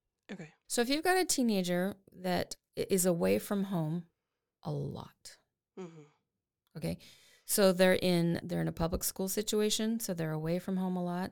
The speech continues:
Speaker 2: They're doing sports.
Speaker 1: After school activities.
Speaker 2: After school activities.
Speaker 1: Evening activities
Speaker 2: Evening
Speaker 1: with
Speaker 2: activities,
Speaker 1: friends.
Speaker 2: right. They're not having family dinner, and, and the parents are way busy with their obligations, that you just are not spending time together, and your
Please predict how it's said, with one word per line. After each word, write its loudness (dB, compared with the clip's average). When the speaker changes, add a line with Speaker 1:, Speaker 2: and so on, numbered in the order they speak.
Speaker 2:
They're -6
doing 2
sports. -2
Speaker 1:
After -10
school -12
activities. -12
Speaker 2:
After -2
school 0
activities. 0
Speaker 1:
Evening -4
activities -8
Speaker 2:
Evening 6
Speaker 1:
with 2
Speaker 2:
activities, -2
Speaker 1:
friends. -10
Speaker 2:
right. 2
They're -2
not 4
having 2
family 0
dinner, 0
and, 4
and 0
the 0
parents 2
are 2
way 4
busy 0
with -2
their 2
obligations, 0
that -4
you -2
just -2
are 0
not -2
spending 0
time 0
together, -2
and -2
your -4